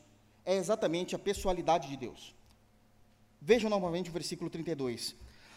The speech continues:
"Agora, pois, ó Deus nosso." Isso pode parecer óbvio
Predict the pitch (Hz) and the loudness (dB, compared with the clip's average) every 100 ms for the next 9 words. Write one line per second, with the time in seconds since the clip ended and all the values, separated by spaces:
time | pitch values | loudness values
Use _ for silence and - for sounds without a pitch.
0 | - 208 220 240 240 240 - - - 233 | 6 8 10 12 12 8 4 -10 4 12
1 | 208 196 202 - - - - - - _ | 12 12 8 2 -4 -8 -20 -20 -20 _
2 | - 220 233 240 - - - 139 196 208 | 10 12 12 10 4 -12 -16 4 10 10
3 | 208 202 - - - - - _ - 127 | 10 6 0 -8 -10 -20 -20 _ -10 -4
4 | 143 - - - - - _ _ _ _ | -2 -2 -6 -16 -20 -20 _ _ _ _
5 | _ _ _ _ _ _ _ - _ - | _ _ _ _ _ _ _ -20 _ -20
6 | - _ _ _ _ - - - _ - | -20 _ _ _ _ -20 -20 -20 _ -20
7 | _ _ _ _ - 269 247 240 240 233 | _ _ _ _ 0 0 2 2 2 2
8 | 226 247 220 214 165 151 110 | 0 2 4 4 2 -4 -8